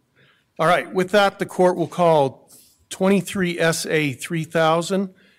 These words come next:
Anderson et al. versus Griswold, and intervener Colorado State Republican Committee,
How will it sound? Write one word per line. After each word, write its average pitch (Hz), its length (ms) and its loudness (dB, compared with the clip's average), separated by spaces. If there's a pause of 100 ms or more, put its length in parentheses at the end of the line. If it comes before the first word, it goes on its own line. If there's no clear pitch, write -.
(160)
Anderson 156 680 -2
et 143 160 -2
al. 151 240 4
versus 139 460 -6
Griswold, 165 720 -2
and 131 200 -10
intervener 147 600 -4
Colorado 151 460 -4
State 156 420 -8 (100)
Republican 143 720 -10
Committee, 160 580 -6